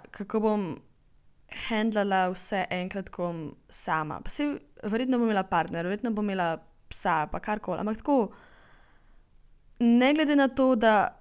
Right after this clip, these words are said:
ful rada skrbim sama zase, rada sem samostojna, eh, rada sem s svojimi mislimi, me je včasih ful strah, a mi bo to dejansko ratalo, ko bom starejša.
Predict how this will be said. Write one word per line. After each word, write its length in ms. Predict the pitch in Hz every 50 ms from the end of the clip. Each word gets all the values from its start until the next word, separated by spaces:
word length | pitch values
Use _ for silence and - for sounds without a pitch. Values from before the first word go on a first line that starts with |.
| _ -
ful 320 | 233 - - - 277 277 277
rada 240 | 240 226 220 214 233
skrbim 480 | 233 - - 220 202 180 196 214 214 208
sama 340 | - 185 165 160 156 151
zase, 560 | 165 160 151 147 175 - - 180 175 170 170 - - - -
rada 360 | 185 185 180 202 214 226 226
sem 200 | 220 226 226 214
samostojna, 800 | 202 - 214 196 190 190 185 - - - 180 175 175 175 165 165 165 175 190
eh, 880 | 196 - - - - - _ _ _ - - - - - 170 170 165 170
rada 240 | 180 190 208 220 220
sem 140 | 226 226
s 40 | 214
svojimi 280 | - 190 185 202 196 190
mislimi, 540 | 185 175 165 - - - 208 208 220 226 240 262 269 - - - _ _ _ - -
me 160 | - 226 226 220
je 20 |
včasih 400 | 226 240 233 269 - 320 294 269
ful 380 | - - - - - 269 277 285
strah, 580 | - - - - 208 196 196 202 214 226 233 - - - - - - - _ _ _ _ - _ _ _ _ _ _ - - - _ _ -
a 60 | 214
mi 100 | 208 208
bo 140 | 190 208 208
to 480 | 202 202 - 269 269 262 254 240 247 -
dejansko 560 | 208 190 196 190 202 226 240 - - - 220
ratalo, 340 | 196 180 185 196 - 202 196
ko 140 | - 196 185
bom 80 | 185
starejša. 680 | 185 - - 175 160 160 156 156 170 - - - -